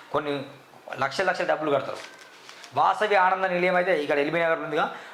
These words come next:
నూట తొమ్మిది కోట్లు కట్టింది ప్రభుత్వానికి. బెస్, మంచిదే, ఒప్పుకోవాల్సిందే. అంటే ఇలాంటి నిర్మాణాలు చేపడితే ప్రభుత్వానికి ఆదాయం పెరుగుతుంది. రెండు ఫ్లోర్లకే,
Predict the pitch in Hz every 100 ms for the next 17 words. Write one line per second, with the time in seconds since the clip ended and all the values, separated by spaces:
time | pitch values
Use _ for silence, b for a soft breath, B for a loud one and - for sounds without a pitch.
0 | - 156 185 185 165 147 139 170 139 120
1 | 127 127 127 113 117 - - - - -
2 | - 202 226 - - 151 185 214 175 -
3 | 185 127 131 - - - B B 240 247
4 | 180 226 254 254 208 233 247 240 - 208
5 | 214 233 262 175 185 226 240 220 175 202
6 | 240 240 202 170 147 127 113 - - -
7 | B B B - 160 214 247 233 233 226
8 | 233